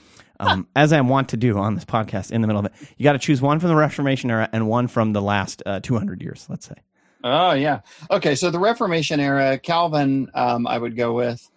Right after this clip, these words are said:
Speaker 2: Calvin, um, if you take the whole structure of his book, The Institutes, he, the big picture is basically God places all the riches of salvation in Christ,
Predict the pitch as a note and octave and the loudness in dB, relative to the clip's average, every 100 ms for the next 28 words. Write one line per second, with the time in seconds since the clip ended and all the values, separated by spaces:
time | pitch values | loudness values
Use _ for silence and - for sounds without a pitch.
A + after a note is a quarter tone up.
0 | _ _ _ _ _ - F#3+ A#3 G#3+ F#3 | _ _ _ _ _ -2 0 0 -2 -4
1 | - C#3+ B2+ A#2+ - _ _ _ _ _ | -2 0 0 -2 -6 _ _ _ _ _
2 | - C#3+ D3+ G#3+ G#3+ B2 G3 G#3 - F#3 | -10 -8 -6 -4 -2 -2 -2 -2 -2 -4
3 | F3 - C3+ B2 B2 B2+ C#3 B2+ B2+ C#3 | -4 -2 -4 -4 -6 -6 -6 -4 -2 -2
4 | - G#2+ A2+ G#2 - - _ _ _ _ | -6 -8 -8 -8 -10 -18 _ _ _ _
5 | _ _ D3+ C#3+ C3+ _ _ _ _ - | _ _ 0 0 0 _ _ _ _ -20
6 | A#2+ C3 C3+ B2+ G3 G#3 F#3+ F#3 - C3+ | -16 -8 -6 -2 -2 -2 -4 -4 -4 -4
7 | B2 A#2+ B2+ B2 A#2+ A#2+ A#2 A2 _ _ | -4 -4 -6 -4 -8 -6 -6 -8 _ _
8 | _ - C3+ D3 E3+ F3+ F3+ - - D3+ | _ -12 -2 2 2 2 -2 -6 -2 -2
9 | C#3+ C3+ B2+ A#2+ - C#3 E3 E3+ D3 D3 | -2 -4 -6 -6 -4 -2 0 -2 -4 -4
10 | C#3+ C3 B2 - B2+ B2+ B2 B2 A#2 A2+ | -6 -8 -8 -6 -4 -4 -6 -6 -6 -8
11 | - C3 E3 G#3 - - | -4 -2 -2 -6 -12 -16